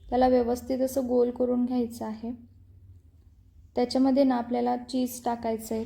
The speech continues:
तर हे असं व्यवस्थित करून घ्यायचं आहे वाटीसारखं. त्याच्यामध्ये चीज टाकायचं आहे. आता इथे मोझरेला चीज मी वापरलेला आहे, तुम्ही चीज क्यूबसुद्धा टाकू शकतात.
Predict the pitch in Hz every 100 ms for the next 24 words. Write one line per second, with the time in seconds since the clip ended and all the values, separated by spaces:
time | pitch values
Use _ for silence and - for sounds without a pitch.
0 | 220 247 247 240 247 - 233 262 247 240
1 | 254 - 269 269 - 247 247 254 262 247
2 | 240 226 226 214 226 233 240 233 233 269
3 | - - _ - _ _ - _ _ _
4 | - - 233 247 262 254 254 262 254 -
5 | 269 254 233 220 220 220 226 - - _
6 | _ _ _ _ - - 233 254 262 254
7 | 247 240 247 254 262 277 254 254 247 233
8 | 233 220 220 214 214 233 - - - 240
9 | 247 254 240 - 254 - 269 226 233 240
10 | 226 226 233 233 -